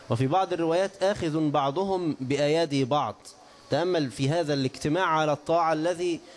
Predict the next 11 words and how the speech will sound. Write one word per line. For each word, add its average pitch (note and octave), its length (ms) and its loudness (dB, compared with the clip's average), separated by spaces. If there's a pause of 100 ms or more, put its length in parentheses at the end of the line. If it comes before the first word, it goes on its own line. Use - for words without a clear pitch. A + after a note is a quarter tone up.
(140)
يؤدي D#3 520 0
بالناس D3+ 440 0
بعد C#3 220 2
ذلك E3+ 460 -2
إلى D3+ 360 2
الاجتماع C#3+ 560 0
على C3 220 2
النعيم C3 380 0
بإذن B2+ 300 0
الله B2+ 280 0
تعالى. A#2 340 0